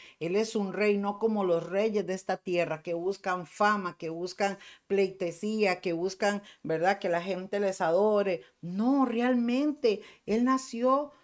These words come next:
humilde y él vino a cumplir una misión, pero qué lindo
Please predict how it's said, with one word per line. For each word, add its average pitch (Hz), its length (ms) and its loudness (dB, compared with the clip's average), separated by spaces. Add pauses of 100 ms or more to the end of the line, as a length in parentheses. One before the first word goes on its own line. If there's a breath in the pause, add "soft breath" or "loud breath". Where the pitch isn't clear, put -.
(140 soft breath)
humilde 208 840 0 (500)
y 180 180 2
él 226 160 4
vino 285 320 2
a 330 80 -2
cumplir 233 440 -2
una 233 200 -2
misión, 160 480 -6
pero 175 320 -2
qué 269 320 2
lindo 226 720 0